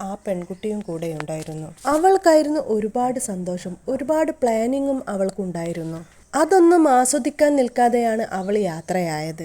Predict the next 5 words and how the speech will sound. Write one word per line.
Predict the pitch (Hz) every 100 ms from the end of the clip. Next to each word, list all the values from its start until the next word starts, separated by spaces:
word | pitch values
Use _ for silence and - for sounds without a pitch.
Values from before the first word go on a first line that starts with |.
| 156
നല്ല | 277 294 302 339 359
ഉറക്കത്തിലായിരുന്ന | 277 269 277 - 311 320 285 269 262 262 -
അവൾ | 233 240 240 -
എന്താണ് | 285 302 320 311 311
സംഭവിക്കുന്നത് | 262 233 233 262 262 - 277 269